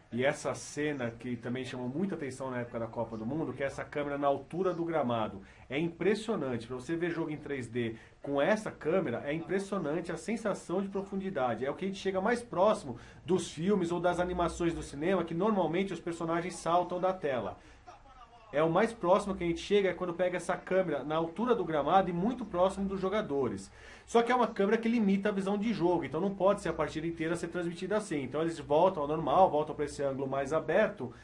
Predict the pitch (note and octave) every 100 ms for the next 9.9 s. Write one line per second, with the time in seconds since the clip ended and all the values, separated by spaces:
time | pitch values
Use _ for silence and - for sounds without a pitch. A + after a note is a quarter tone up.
0 | - - - G3 F#3 D#3+ G#3+ G#3+ D#3+ F#3+
1 | G3+ C3 C#3+ D3+ C#3+ B2+ B2+ B2 C3+ -
2 | C#3 C#3 E3+ G3 C#3 D#3 A3 A3+ E3+ G3
3 | G3 G3+ G3+ F#3 F3 F#3 F#3 F#3+ G#3 G3+
4 | G3+ G3+ A3+ - F3+ F3+ C#3 D#3 D3+ D3+
5 | D#3+ E3 E3 - F#3+ D#3+ E3 E3+ C#3+ A#2
6 | - - - D3 D3+ D#3 D#3+ D3 D3+ F#3
7 | F3 - D#3 D#3 C3 B2 C3+ - D3+ D3
8 | C#3+ D#3 C3+ - D#3+ E3+ D#3+ - C#3+ D3+
9 | D3 C#3+ - D3 D3+ D3 C#3+ A2 G2